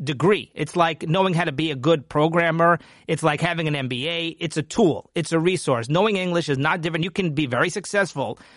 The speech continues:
in business or in other industries without having a college degree. So it's not as though if you don't have a college degree, you're at a massive disadvantage. Obviously, it depends. Every industry is different. Every company is different.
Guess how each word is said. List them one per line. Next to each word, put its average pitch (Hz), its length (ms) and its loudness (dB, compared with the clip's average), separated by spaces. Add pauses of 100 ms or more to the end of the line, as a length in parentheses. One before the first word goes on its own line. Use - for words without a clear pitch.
(180)
in 165 160 2
business 156 580 -4
or 156 140 2
in 160 80 2
other 185 180 0
industries 147 640 -2
without 165 280 2
having 160 260 -2
a 139 60 -4
college 147 420 0
degree. 135 360 -4
So 151 140 -4
it's 147 120 -4
not 180 180 0
as 160 100 -2
though 165 160 4
if 131 120 -2
you 185 80 2
don't 170 100 2
have 143 140 0
a 139 40 0
college 147 300 0
degree, 151 420 -4 (320)
you're 156 120 6
at 156 100 2
a 135 40 0
massive 147 480 -2
disadvantage. 131 600 -4
Obviously, 160 320 0
it 143 80 -4
depends. 160 400 -2
Every 143 200 -2
industry 135 340 -4
is 113 100 -2
different. 151 320 -2
Every 120 140 -4
company 160 400 -2
is 139 100 0
different. 135 380 -4